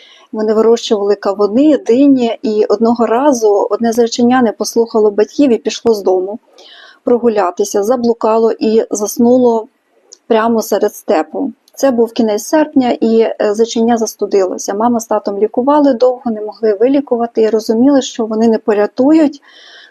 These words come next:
зайченя самі, і потрібен лікар. Але лікар був, е, на іншому краю степу, і зайченя не змогло б туди дістатися. Тоді цю, е, історію почула горлиця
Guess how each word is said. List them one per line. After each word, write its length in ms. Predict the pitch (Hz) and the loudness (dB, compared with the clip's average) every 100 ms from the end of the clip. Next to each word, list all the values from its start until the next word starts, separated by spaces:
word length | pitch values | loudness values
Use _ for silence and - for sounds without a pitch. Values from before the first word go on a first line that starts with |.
| _ - | _ -6
зайченя 640 | 208 220 214 226 214 226 | 0 0 0 0 2 0
самі, 380 | 233 240 233 302 | 0 2 4 2
і 40 | 311 | 2
потрібен 540 | 262 - 233 233 240 | -2 0 0 0 0
лікар. 460 | 226 202 - - - | 0 0 -2 -8 -6
Але 240 | 208 208 | -2 0
лікар 340 | 226 277 285 220 | 0 0 0 0
був, 300 | 220 247 - _ - - - _ _ - | 0 -2 -4 _ -20 -20 -20 _ _ -8
е, 140 | 202 | -4
на 340 | 208 220 226 226 | 0 2 2 2
іншому 460 | 254 254 240 226 | 0 0 0 0
краю 380 | 226 226 226 220 | 0 0 2 2
степу, 500 | - - 339 339 220 | 0 -2 0 0 0
і 280 | 214 220 220 | 2 2 2
зайченя 420 | 226 226 247 269 | 0 0 2 4
не 120 | 247 | 2
змогло 300 | 226 208 233 | 0 -2 -2
б 60 | - | 0
туди 240 | 214 202 | 0 0
дістатися. 880 | 208 180 220 - 185 185 190 - 226 _ _ _ _ _ _ _ _ - | 0 -2 -4 -4 -6 -6 -8 -8 -12 _ _ _ _ _ _ _ _ -2
Тоді 460 | 196 190 226 285 277 - _ - | -2 0 2 0 -2 -10 _ -6
цю, 440 | - 240 240 220 - | 2 4 4 2 -2
е, 360 | 208 190 185 - | -2 -4 -4 -4
історію 500 | - - 262 247 208 | -4 0 0 2 0
почула 420 | 220 262 226 196 | -2 0 0 0
горлиця 720 | 220 214 202 214 - 254 | 0 0 0 -4 -2 -2